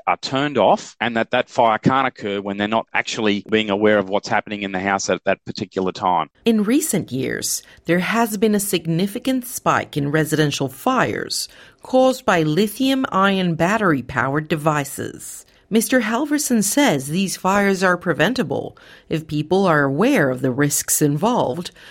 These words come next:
Speaker 2: when not using an adequate charger for their devices.
Speaker 1: Largely, the problem is occurring during the battery charging process. For instance, if we use the e-scooter example, and because an e-scooter battery does contain quite a lot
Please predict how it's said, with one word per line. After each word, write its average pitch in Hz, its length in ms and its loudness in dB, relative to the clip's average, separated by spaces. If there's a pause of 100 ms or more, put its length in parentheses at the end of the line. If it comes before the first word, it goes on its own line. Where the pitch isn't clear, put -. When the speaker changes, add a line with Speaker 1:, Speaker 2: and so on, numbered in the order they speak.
(140)
Speaker 2:
when 220 180 2
not 285 220 0
using 240 480 2
an 156 220 2
adequate 202 480 0
charger 196 580 -4
for 175 220 0
their 180 240 0
devices. - 1080 -6 (440)
Speaker 1:
Largely, 151 560 2
the 117 100 -2
problem 147 400 0
is 131 140 -4
occurring 113 520 0 (100)
during 131 400 -2
the 110 80 0
battery 113 460 -4
charging 101 580 -4
process. 104 720 0 (300)
For 156 140 0
instance, 139 380 -6
if 113 100 -10
we 110 120 0
use 131 260 0
the 107 100 -2 (140)
e-scooter 117 500 0
example, 92 540 -2 (120)
and 131 80 -4
because 190 300 2
an 170 100 0
e-scooter 135 440 0
battery 113 800 -4
does 135 200 2
contain 113 460 -4
quite 107 380 4
a - 20 4
lot 104 260 4